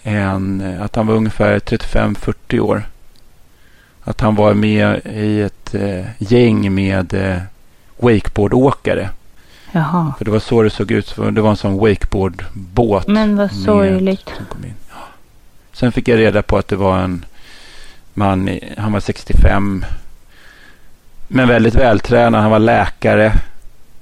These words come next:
Speaker 1: Han hade liksom bra
Speaker 2: Men
Speaker 1: kondition
Speaker 2: gud.
Speaker 1: och så.
Speaker 2: Vad hän-, vad
Speaker 1: Tragiskt.
Speaker 2: hände?
Speaker 1: Men min, liksom, det är tragiskt det som hände.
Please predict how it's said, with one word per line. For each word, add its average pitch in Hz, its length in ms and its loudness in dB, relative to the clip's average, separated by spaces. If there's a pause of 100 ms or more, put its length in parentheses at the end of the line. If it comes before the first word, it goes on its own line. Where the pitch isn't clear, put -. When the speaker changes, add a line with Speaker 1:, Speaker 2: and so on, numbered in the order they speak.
(100)
Speaker 1:
Han 104 160 -8
hade 101 160 -4
liksom 98 460 -8 (840)
bra 110 180 2
Speaker 2:
Men 160 80 2
Speaker 1:
kondition 107 320 2
Speaker 2:
gud. 220 140 2
Speaker 1:
och 101 80 -6
så. 95 180 -6 (1400)
Speaker 2:
Vad 202 140 2
hän-, 226 260 2
vad 196 120 2
Speaker 1:
Tragiskt. 147 360 4
Speaker 2:
hände? - 140 -10 (800)
Speaker 1:
Men 151 300 0 (160)
min, 147 520 2
liksom, 131 280 0
det 143 100 4
är 143 40 4
tragiskt 139 580 2
det 123 120 2
som 117 180 0
hände. 113 520 2